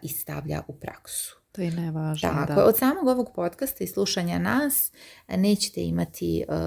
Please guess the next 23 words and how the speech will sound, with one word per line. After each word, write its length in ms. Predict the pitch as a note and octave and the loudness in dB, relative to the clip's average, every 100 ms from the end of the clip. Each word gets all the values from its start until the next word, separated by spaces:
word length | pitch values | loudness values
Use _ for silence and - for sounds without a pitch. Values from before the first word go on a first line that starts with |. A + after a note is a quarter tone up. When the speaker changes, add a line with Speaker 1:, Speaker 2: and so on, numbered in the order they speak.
| E3 | 0
Speaker 1:
mnogo 420 | E3 F3 F3 D#3 | 2 2 2 0
koristi 600 | D#3+ D#3+ F3 G3+ - C#4 - | 0 -2 0 -2 -2 -2 -2
ukoliko 440 | E3+ E3+ E3+ E3 | -2 -4 -4 -4
stvarno 680 | D#3 - - F#3+ A3+ A3+ G#3 | -6 -6 -4 -2 0 0 0
ova 200 | E3+ E3+ | 0 -2
znanja 480 | D#3+ D#3+ D#3 E3 E3 - | -4 -2 0 0 -2 -2
ne 180 | E3 D#3 | -4 -4
počnete 360 | F#3+ F#3 F3 | -4 -2 -2
da 100 | D#3+ | -4
primjenjujete, 800 | D#3 D#3+ D3+ D#3 F3+ A3+ A3+ G#3+ | -6 -4 0 0 0 -2 -2 -4
a 100 | - | -2
gdje 200 | E3 F3 | 0 2
je 140 | G#3 F3 | 2 2
to 120 | E3+ | -2
lakše 540 | D#3 F3 - - C4 A#3+ - - | -2 -2 -4 0 0 0 -6 -8
nego 220 | - G3+ F3 | 2 4 4
u 60 | |
podržavajućoj 720 | E3+ D3+ - D3+ D3 D#3 D#3+ | 2 -4 -4 -2 -2 -2 -6
zajednici 500 | D3+ A3+ B3 G3+ - | -2 0 2 0 -2
gdje 180 | D#3 F3+ | -4 -2
se 140 | F3+ | 0
mjere 380 | D#3+ E3 E3+ D3+ | 0 2 4 2
rezultati. 880 | D#3 - - - - - _ - | 0 -4 -8 -10 -16 -20 _ -20